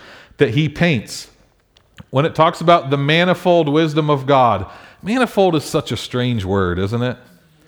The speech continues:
Uh, you know, no one uses manifold in, in their discussion. You know, like, if I said to my wife, "Hey, how was your day?" She'd say, "Oh, my day was difficult for manifold reasons." Like, no one talks like that, except maybe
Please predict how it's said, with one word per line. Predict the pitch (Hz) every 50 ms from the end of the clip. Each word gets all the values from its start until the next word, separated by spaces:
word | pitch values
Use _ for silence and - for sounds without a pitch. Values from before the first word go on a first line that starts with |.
| _ _ - - _ _ _ -
Uh, | - - - - -
you | 160 151 143
know, | 143 139
no | 147 160 202
one | 226 240 226 196 170 160 123 139
uses | 147 160 160 147 147 135 113 107
manifold | 110 120 127 135 135 131 117 - - 117 117 113 110 110 120 - - - - -
in, | 120 123 120 113 113 113
in | - 117 117 113
their | 113 110 107 104 101
discussion. | 101 - 104 110 - - - 127 117 113 - - 104
You | 113 127
know, | 127
like, | 127 131 127
if | - -
I | 165
said | 151 - - 175 151
to | 151
my | 143 143 139
wife, | 131 131 135 135 135 131 -
"Hey, | 180 190 175 139 - - - - - _
how | - 160 160 165
was | 170 156 -
your | 160 147
day?" | 135 120 120 123 143 139 135 120 113
She'd | 110 - 127 127 -
say, | - 139 127 127 117 - - - - -
"Oh, | - 175 185 196 196 196
my | 185 190 214 240
day | 196 208 208 202
was | 190 175 170
difficult | 143 135 165 165 - 165 - - 156 147 - -
for | - - 143 143 139
manifold | 135 143 156 170 180 170 156 - - 131 127 117 92
reasons." | 104 113 117 110 95 85 87 80 80 80 - - - - - - _ _ _ - - - - -
Like, | - 110 127 - - - - - - - -
no | 139 147 175
one | 185 175 160
talks | - 151 151 151 147 147 - -
like | 120 107 - -
that, | 98 87 82 80
except | 90 - - 135 131 - - - -
maybe | 101 110 123 123 120 120 110 98 87